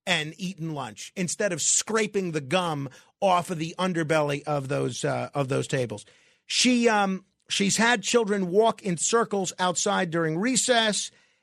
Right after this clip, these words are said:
and according to, that's according to one parent. Teachers said that Mastriano micromanages them, tearing down bull-, bu-, bu-, bulletin boards she doesn't like,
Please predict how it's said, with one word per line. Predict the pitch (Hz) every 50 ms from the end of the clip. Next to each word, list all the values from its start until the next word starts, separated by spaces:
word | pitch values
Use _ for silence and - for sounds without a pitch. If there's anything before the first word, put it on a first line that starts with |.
| _ _ -
and | 196 196 190 185 180 175
according | 170 - 196 196 185 175
to, | - - 185 -
that's | 180 165 175 165 -
according | 165 - 180 175 160 147
to | 160 156
one | 143 151 170 165 160
parent. | - 156 156 147 143 143 147 - - _ _ _ _ -
Teachers | - 240 233 - 262 240 190 -
said | - 220 208 196 185 165
that | 180 180
Mastriano | 185 185 190 196 190 190 - 202 202 196 190 185 180 175 165 160
micromanages | 160 170 - 202 190 - 196 180 170 165 165 175 196 247 277 262 202 160 160 147 123
them, | 139 151 147 143 139 143 143 - _ _ _ _ -
tearing | - 220 233 247 247 247 226
down | 202 214 208 196 190 170
bull-, | 135 170 202 208
bu-, | 175 160 190 196 196 -
bu-, | 156 123 190 220
bulletin | 202 147 196 226 247 233 - - 208 190
boards | 165 180 185 180 160 -
she | - 185 165
doesn't | 160 147 135 156 170
like, | 208 247 254 233 220 - -